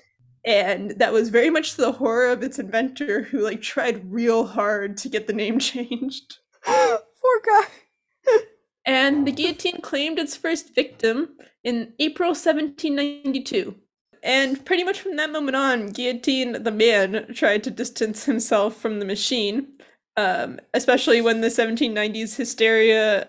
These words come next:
Speaker 1: of, like, the French Revolution came along. And at one point, his family even tried to petition the French government to ch-, change the name of the machine in, like, the early, early nineteenth century, but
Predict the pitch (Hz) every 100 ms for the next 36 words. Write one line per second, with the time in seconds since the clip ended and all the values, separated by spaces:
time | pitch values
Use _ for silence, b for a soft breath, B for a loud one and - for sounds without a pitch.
0 | 214 214 202 220 220 226 226 226 196 214
1 | 269 226 - 196 185 190 208 254 - _
2 | b b b b b 285 294 285 - 294
3 | 339 330 349 359 - 254 247 262 294 233
4 | 254 247 254 277 233 233 247 247 - 233
5 | 262 240 240 240 240 190 190 226 240 220
6 | - - _ _ - 202 220 220 180 202
7 | 208 196 202 202 202 226 202 202 214 196
8 | - 202 202 - - 226 220 202 196 220
9 | 240 226 - 220 - 254 262 254 - 202
10 | 190 - -